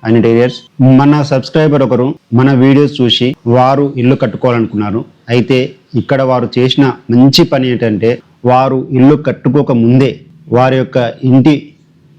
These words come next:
జాగని అన్ని విధాలుగా కొలుచుకొని పర్ఫెక్ట్గా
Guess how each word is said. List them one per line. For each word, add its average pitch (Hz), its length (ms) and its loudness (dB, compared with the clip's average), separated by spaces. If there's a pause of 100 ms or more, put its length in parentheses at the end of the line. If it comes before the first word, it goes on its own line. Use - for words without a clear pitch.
(220)
జాగని 139 420 2 (600)
అన్ని 127 260 2
విధాలుగా 131 380 0 (140)
కొలుచుకొని 123 500 -2 (840)
పర్ఫెక్ట్గా 123 540 -2